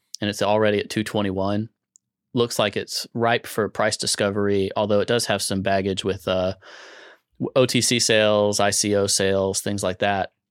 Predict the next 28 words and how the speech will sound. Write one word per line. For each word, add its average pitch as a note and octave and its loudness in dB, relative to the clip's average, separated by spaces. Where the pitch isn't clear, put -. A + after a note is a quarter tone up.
Uh, G2+ 0
the G#2 0
B B2+ 2
T A#2+ 0
C C#3+ 2
pair G2 2
was D3+ 2
kind A#2 0
of G#2 2
in G2+ 2
no C3 4
man's G2+ 2
land, G2 2
and F#2+ -2
now A2 2
it's - -4
really G#2 0
up G#2 -2
towards, G2 0
like, F#2+ -6
looking A2 -4
to F#2+ -2
make, G2 -4
uh, F#2 -2
new A2+ -4
weekly G2+ -4
highs, G#2+ 0
but G2+ -2